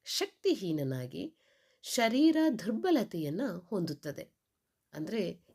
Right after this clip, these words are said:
ಈ ಪೋಲಿಯೋ ಅಂತ ಹೇಳುವಂಥದ್ದು ಒಂದು, ಆ, ಇದು ಈಗ ಪೋಲಿಯೋ ಡ್ರಾಪ್ಸ್ ಹಾಕೋದ್ರಿಂದ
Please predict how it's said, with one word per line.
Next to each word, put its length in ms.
ಈ 40
ಪೋಲಿಯೋ 440
ಅಂತ 160
ಹೇಳುವಂಥದ್ದು 680
ಒಂದು, 540
ಆ, 280
ಇದು 240
ಈಗ 360
ಪೋಲಿಯೋ 600
ಡ್ರಾಪ್ಸ್ 420
ಹಾಕೋದ್ರಿಂದ 760